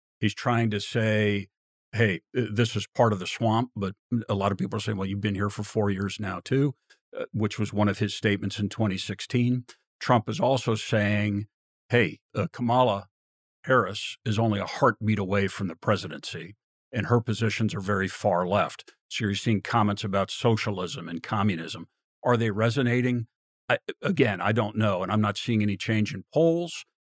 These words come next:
However, remember in twenty sixteen, right? In twenty sixteen, everybody thought it was gonna be, um, Hillary's, and it wasn't. And, and Trump was able to eke that out, but he was eking that out on messages, immigration,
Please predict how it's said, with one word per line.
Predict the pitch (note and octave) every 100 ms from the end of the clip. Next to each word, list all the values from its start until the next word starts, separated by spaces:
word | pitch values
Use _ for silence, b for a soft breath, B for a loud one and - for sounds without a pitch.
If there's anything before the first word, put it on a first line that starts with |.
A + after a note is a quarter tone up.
| _ _ -
However, | A2 G#2+ E3+ B2 B2 D#3 _ _ _ -
remember | G#2+ G#2+ C3 B2+ B2
in | A2
twenty | - B2+ A2
sixteen, | - G#2+ - - E3+ - - E3+ -
right? | A2 A2+ C#3 _ _ _ -
In | G2+
twenty | - B2+ A2+
sixteen, | A#2 - B2+ B2+
everybody | A2+ A2 G#2 G2+
thought | - A#2
it | A2
was | G2+ G2
gonna | G2+ G2+
be, | G2 G#2+ G#2 G#2 G#2+
um, | G2+ G2+ G2+ G2+
Hillary's, | A#2 D#3 B2 D2 - - _ _ _ _
and | - A2+
it | A#2
wasn't. | A2 C#3+ C3 - -
And, | - G#2
and | G#2 G2
Trump | - A#2 A#2+
was | A2
able | A#2+ A2
to | G#2+
eke | A2 A2
that | A2+ G#2+
out, | C3 A#2
but | G#2+
he | G#2+
was | A2 A2
eking | - D#3 C#3 B2+
that | A2 G#2
out | C#3 G#2 G#2+ - _ _ _ _ _
on | A#2+ A2+ A2 A2 -
messages, | A#2 B2+ - G2+ D#2+ C#2+ - - - _ -
immigration, | C3+ A#2 B2 G#2+ - - B1